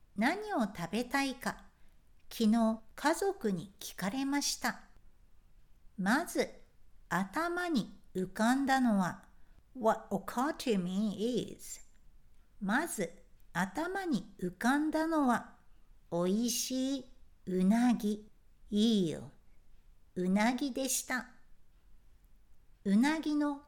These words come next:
かば焼きという料理があります。一般的なうなぎ料理、standard eel dish。一般的な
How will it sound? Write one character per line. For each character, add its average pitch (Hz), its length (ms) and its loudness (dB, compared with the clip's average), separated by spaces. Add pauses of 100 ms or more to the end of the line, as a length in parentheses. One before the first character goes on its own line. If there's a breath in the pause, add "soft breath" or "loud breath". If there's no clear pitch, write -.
(100)
か 175 220 0
ば 220 220 2
焼 262 340 -2
き 208 300 -6 (500)
と 339 140 2
い 311 320 2
う - 40 -8 (220)
料 294 360 4
理 320 120 0
が 202 220 0
あ 165 80 -2
り 165 120 -6
ま 156 200 -4
す。 - 180 -12 (1160)
一 233 120 -2 (160)
般 359 200 -4
的 349 340 0
な 330 220 -2 (320)
う 190 100 4
な 247 240 6
ぎ 254 260 -2
料 214 380 2
理、 143 240 -8 (420)
standard 285 720 2
eel 220 520 4
dish。 - 400 -2 (1120)
一 190 140 0 (160)
般 359 220 -2
的 359 340 0
な 339 220 -4